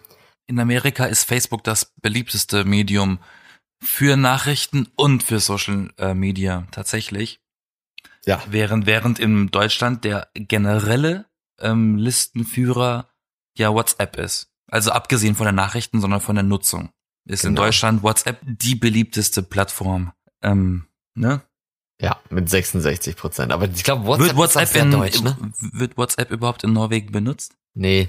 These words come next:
Speaker 2: gar nicht. Also wenn dann wahrscheinlich auch nur mit, wie ich halt, wenn ich mit Leuten aus Deutschland schreibe oder sowas.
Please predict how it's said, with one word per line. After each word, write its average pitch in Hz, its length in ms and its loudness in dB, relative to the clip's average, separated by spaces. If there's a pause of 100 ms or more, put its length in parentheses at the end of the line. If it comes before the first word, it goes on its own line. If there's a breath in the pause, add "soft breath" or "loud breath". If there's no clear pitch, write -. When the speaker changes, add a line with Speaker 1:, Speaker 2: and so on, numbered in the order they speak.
Speaker 2:
gar 92 200 0
nicht. 92 320 -2
Also 90 400 0
wenn 104 120 0
dann 101 160 2
wahrscheinlich 98 360 2
auch 90 120 0
nur 98 120 2
mit, - 560 -2
wie 90 320 -2
ich 104 160 2
halt, 90 320 0
wenn 90 120 0
ich 90 120 -4
mit 85 280 -4
Leuten 87 320 0
aus 85 160 -2
Deutschland 90 400 -2
schreibe 80 380 -2
oder 78 180 0
sowas. 78 360 -4